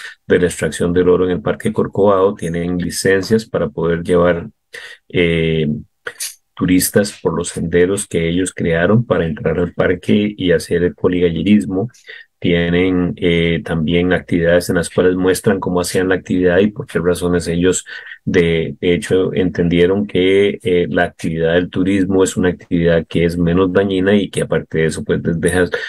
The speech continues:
réditos, eh, suficientes e igual, iguales a los de,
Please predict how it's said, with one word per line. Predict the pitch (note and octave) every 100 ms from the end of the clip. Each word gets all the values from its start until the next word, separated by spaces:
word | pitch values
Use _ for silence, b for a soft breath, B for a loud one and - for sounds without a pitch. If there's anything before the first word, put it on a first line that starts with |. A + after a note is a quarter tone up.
| B -
réditos, | F#2+ F#2+ G2 - G2 - -
eh, | F2+ F2 E2 E2 - _ _ _
suficientes | - G#2 - - F2+ G2 - B2 -
e | - G2
igual, | E2+ E2 E2 D#2 -
iguales | F2 E2 E2+ F#2 -
a |
los | E2+ E2
de, | - D#2 D#2+